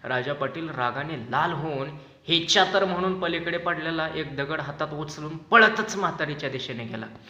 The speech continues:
म्हातारीला पाहून राजा पाटील म्हणाला, "काय गे थेरडे, मला भ्या दाखवते होय ग? देस भरलं काय तुझं?" म्हातारी शांतपणे एक डोळा झाकून, थोडंसं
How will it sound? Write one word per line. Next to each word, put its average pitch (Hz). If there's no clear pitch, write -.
म्हातारीला 147
पाहून 156
राजा 135
पाटील 139
म्हणाला, 131
"काय 131
गे 180
थेरडे, 170
मला 143
भ्या 160
दाखवते 180
होय 175
ग? 185
देस 175
भरलं 170
काय 185
तुझं?" 180
म्हातारी 131
शांतपणे 120
एक 131
डोळा 131
झाकून, 143
थोडंसं 120